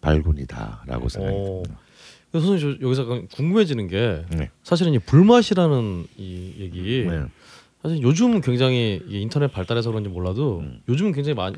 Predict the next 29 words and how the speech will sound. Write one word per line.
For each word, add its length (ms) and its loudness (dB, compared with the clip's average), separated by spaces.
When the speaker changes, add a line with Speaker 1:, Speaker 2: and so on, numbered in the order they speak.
Speaker 2:
말이 260 -4
불맛 420 2
얘기가 200 0
많이 120 0
나오는데 440 0
Speaker 1:
네. 220 -4
Speaker 2:
예전 320 6
짬뽕에도 500 4
이런 160 4
불맛이 400 2
좀 420 -4
났었나요? 580 -2
Speaker 1:
아, 160 0
물론입니다. 640 -4
Speaker 2:
아, 480 -4
Speaker 1:
사실 260 0
이건 140 4
Speaker 2:
그렇구나. 200 0
Speaker 1:
어찌 200 -4
보면 340 0
중국 380 -4
음식의 1000 -4
조리의 340 0
기본이죠. 1000 -2
Speaker 2:
네. 120 -4
Speaker 1:
중국 280 -4
음식은 920 -6
기본적으로 720 0
이제, 420 -2